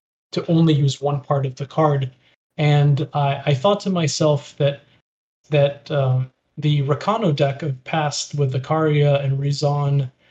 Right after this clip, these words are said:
um, was very, very int-, a very interesting space to explore. Uh, so I can maybe do the same where I kinda say the overall, uh, cards in the deck, and then I, I can, uh, kinda delve into some of the choices.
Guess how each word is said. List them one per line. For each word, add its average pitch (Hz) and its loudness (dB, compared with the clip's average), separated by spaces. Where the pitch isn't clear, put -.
um, 131 0
was 147 4
very, 185 2
very 151 0
int-, 165 -2
a 160 0
very 160 0
interesting 135 -2
space - -6
to 131 -4
explore. 127 -2
Uh, 127 4
so 151 0
I 147 2
can 143 0
maybe 151 -2
do 147 -2
the 147 -2
same 156 -2
where 147 2
I 135 2
kinda 135 -2
say - -2
the 143 -2
overall, 139 2
uh, 135 0
cards 147 0
in 139 2
the 139 -2
deck, 190 0
and 156 -2
then 147 2
I, 143 -2
I - -4
can, 131 -4
uh, 135 -2
kinda 131 4
delve 139 8
into 135 4
some 143 4
of 131 4
the 131 2
choices. 135 0